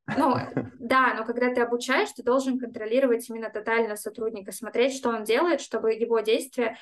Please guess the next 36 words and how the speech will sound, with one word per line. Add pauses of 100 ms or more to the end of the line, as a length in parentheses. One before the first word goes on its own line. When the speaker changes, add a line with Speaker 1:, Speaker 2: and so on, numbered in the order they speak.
(140)
Speaker 1:
приводили
к
нужным
тебе
результатам. (420)
Вот,
и
это, (140)
ну,
прям, (280)
короче,
вот
прям
д-,
дотошное
в
самом
начале. (220)
Есть
сотрудники,
которые
долго
работают (160)
и
тоже
требуют
такого
контроля.
Вот
это
сотрудники
неэффективные,
с
ними
нужно
прощаться.